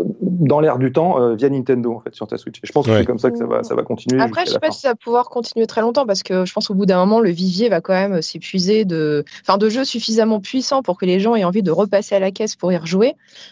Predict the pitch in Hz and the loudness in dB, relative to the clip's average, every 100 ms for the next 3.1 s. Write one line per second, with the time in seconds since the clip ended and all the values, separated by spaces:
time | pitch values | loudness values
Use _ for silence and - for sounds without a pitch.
0 | _ 156 151 151 165 - 202 165 226 220 | _ 0 2 2 0 -4 -4 -2 0 0
1 | 190 190 247 180 202 190 190 214 214 202 | 0 2 0 0 -4 -6 -6 -2 0 0
2 | 185 190 190 190 208 214 180 170 - 185 | 0 0 0 0 2 2 2 0 -2 -2